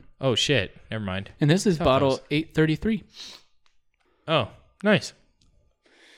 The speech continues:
Speaker 2: So, uh, for Armida, uh, this one is, like, an orange with yellow, um, on, at the bottom for the label.
Speaker 1: Mm-hmm.
Speaker 2: Uh,
Speaker 1: I was, I was wrong. It wasn't plum. It was pear brandy.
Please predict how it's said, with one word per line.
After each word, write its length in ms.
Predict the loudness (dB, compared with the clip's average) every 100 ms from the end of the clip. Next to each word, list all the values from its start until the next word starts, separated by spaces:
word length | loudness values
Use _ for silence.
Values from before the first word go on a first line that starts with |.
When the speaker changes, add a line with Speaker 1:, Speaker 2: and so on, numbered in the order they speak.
| _ _
Speaker 2:
So, 320 | 2 4 4
uh, 280 | 4 4 4
for 420 | 4 6 6 2 -2 _
Armida, 640 | 2 4 4 6 6 6 2 -6 _ -2
uh, 300 | 2 2 2
this 240 | 0 0
one 340 | 2 4 2 2
is, 440 | 4 6 4 2
like, 160 | 0 0
an 100 | -6 0
orange 500 | 4 6 4 2 0
with 180 | 0 2
yellow, 580 | 4 6 6 4 2 -4 _ _ -4
um, 560 | 0 0 0 -4 -8 -12 _ _ _ _ _ _ _ _
on, 160 | -4 -4
at 120 | -4
the 80 | -6
bottom 380 | -4 -2 -2 -6
for 140 | -6 -4
the 100 | 0
label. 340 | 0 -2 -4 -8
Speaker 1:
Mm-hmm. 280 | -10 -8 -10 -14 -8
Speaker 2:
Uh, 20 | -2
Speaker 1:
I 140 | 0
was, 160 | 0 -2 -6
I 80 | -6
was 120 | -4
wrong. 160 | -6 -6
It 80 |
wasn't 320 | -6 -6 -6 -8
plum. 320 | -6 -6 -8 -14 _
It 40 | -14
was 120 | -12
pear 400 | -8 -4 -2 -2
brandy. 520 | -4 -6 -6 -8 -14